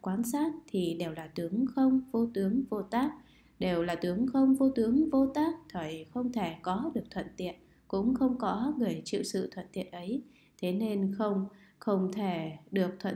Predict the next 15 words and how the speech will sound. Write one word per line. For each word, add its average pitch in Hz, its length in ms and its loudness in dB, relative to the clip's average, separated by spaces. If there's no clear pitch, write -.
tiện 185 220 -2
đối 180 140 -2
với 185 420 -2
không, 214 220 2
vô 190 160 2
tướng 190 480 2
không 294 200 0
thể 180 200 0
được 170 320 -4
thuận 190 240 -4
tiện 185 220 -2
đối 190 120 0
với 185 380 -2
vô 196 240 0
tướng, 185 300 -2